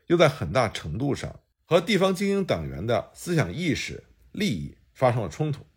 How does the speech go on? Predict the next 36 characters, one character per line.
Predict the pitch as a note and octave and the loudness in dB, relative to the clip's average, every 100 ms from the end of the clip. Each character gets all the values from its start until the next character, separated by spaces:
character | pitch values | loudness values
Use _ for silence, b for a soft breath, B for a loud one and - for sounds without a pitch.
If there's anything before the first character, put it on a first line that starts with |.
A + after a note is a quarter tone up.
| _ _ b b b b | _ _ b b b b
因 | B3 | 0
此 | G3 B2 | 0 -2
呢， | - - - _ _ | -4 -10 -14 _ _
张 | E3+ F#3+ | 4 4
国 | G3 | 6
焘 | F#3 | 4
的 | D3 | 4
大 | F#3 D#3+ | 4 4
部 | A2+ | 4
分 | A#2 | 0
改 | E2+ C2+ | -2 -6
革 | F#2 | -6
计 | - G#2+ | -4 -4
划 | G2+ D2 - _ _ _ | -4 -8 -10 _ _ _
都 | G#3+ B3 | 4 4
成 | - C3+ | 0 -2
为 | D#3 G#2 | -2 0
了 | A#2 - - - | -2 -4 -8 -6
停 | D3 | 0
在 | D#3+ | 2
纸 | D3 - D2+ | 0 -6 -2
面 | D#3+ B2 | 0 0
上 | A2+ F2+ | -2 -4
的 | |
命 | G#2+ D#3 D2+ | -4 -4 -6
令， | - - _ _ b _ | -12 -20 _ _ b _
并 | B3 A#3 | 0 2
没 | B2+ | 2
有 | F2+ | 0
能 | C2 D#2 | -4 -2
够 | G#2+ - - | -2 -2 0
被 | A2+ | 0
付 | - G#2 | 0 -2
诸 | G#2 | -4
实 | - F#2 | -4 -8
行。 | - - | -10 -18